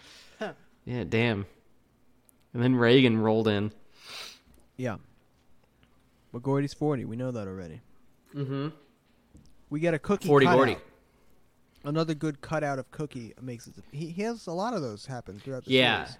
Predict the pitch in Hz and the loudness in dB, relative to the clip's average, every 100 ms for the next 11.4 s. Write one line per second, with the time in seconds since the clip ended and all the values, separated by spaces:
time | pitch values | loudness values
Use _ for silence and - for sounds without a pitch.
0 | - 127 139 143 139 - 160 156 131 143 | -10 0 0 2 -2 2 2 2 0 4
1 | 139 117 - 143 131 120 117 117 120 - | 4 4 2 4 4 4 2 2 2 0
2 | 113 107 110 110 101 92 - - - - | -2 2 2 2 0 -6 -10 -20 -10 -2
3 | 123 117 120 127 123 113 - 120 117 110 | 0 2 4 6 4 2 -2 -2 2 4
4 | 117 110 101 - 98 - 98 95 95 - | 4 4 -2 0 -2 -2 -8 -6 -6 -2
5 | 101 98 95 80 101 98 98 90 - 110 | -2 -2 -4 -4 -4 -2 -2 -4 -8 -6
6 | 95 90 87 - _ 90 98 - _ _ | -6 -6 -10 -14 _ -18 -18 -20 _ _
7 | 85 110 113 104 107 104 104 101 - 110 | -8 -4 -2 -4 -4 -4 -4 -6 -4 -4
8 | 107 107 107 107 95 98 110 - 113 107 | -4 -4 -4 -6 -8 -8 -8 -4 -6 -6
9 | 98 95 98 - - - 123 123 113 113 | -8 -8 -10 -14 -20 -6 -2 2 4 4
10 | - - 117 101 101 220 247 349 320 294 | 2 0 -2 -2 2 4 4 6 6 8
11 | 233 233 247 | 6 10 10